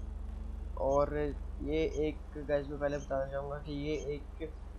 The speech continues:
रिक्वेस्ट पर वीडियो बनाई गई है, मतलब एक भाई साहब ने रिक्वेस्ट की थी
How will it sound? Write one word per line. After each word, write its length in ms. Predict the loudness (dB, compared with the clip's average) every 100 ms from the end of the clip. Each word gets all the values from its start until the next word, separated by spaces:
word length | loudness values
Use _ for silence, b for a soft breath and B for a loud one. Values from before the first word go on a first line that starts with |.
| -4
रिक्वेस्ट 360 | -2 2 2 2
पर 120 | -2
वीडियो 240 | 2 2
बनाई 240 | 2 2 2
गई 160 | 2
है, 100 | 2
मतलब 720 | 0 -4 -10 -8 -4 -4 -4 -6
एक 140 | -6 -4
भाई 140 | -4
साहब 220 | -2 -2 -2
ने 60 |
रिक्वेस्ट 340 | -6 -4 -4 -2
की 180 | -2 -2
थी 160 | -4